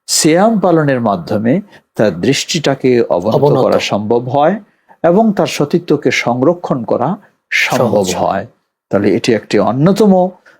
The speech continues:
Speaker 1: রমাদানের সিয়াম বলি আর যে কোনো সিয়ামই বলি, সেটি পালনের মাধ্যমে এই শিক্ষাটা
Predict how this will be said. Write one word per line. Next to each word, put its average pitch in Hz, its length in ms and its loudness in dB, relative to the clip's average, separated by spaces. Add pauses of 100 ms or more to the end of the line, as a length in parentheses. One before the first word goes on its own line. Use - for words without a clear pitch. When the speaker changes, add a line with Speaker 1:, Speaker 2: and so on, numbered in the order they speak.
(140)
Speaker 1:
রমাদানের 127 600 0
সিয়াম 131 420 0
বলি 214 280 2
আর - 140 0
যে 143 240 0
কোনো 247 240 2
সিয়ামই 123 560 2
বলি, 107 420 0 (360)
সেটি 123 320 -2
পালনের 127 460 2
মাধ্যমে 113 580 0
এই 120 140 2
শিক্ষাটা 107 680 -4